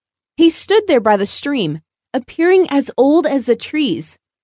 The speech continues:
but with a sparkle of youth in his eyes.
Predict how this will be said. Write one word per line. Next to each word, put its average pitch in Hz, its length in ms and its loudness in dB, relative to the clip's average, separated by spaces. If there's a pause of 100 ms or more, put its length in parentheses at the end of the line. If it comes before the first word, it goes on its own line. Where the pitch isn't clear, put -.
(100)
but 269 140 4
with 277 160 0
a 269 80 2
sparkle 285 640 -2
of 226 160 -4
youth 233 400 0
in 214 100 -2
his 202 140 -2
eyes. 170 540 -4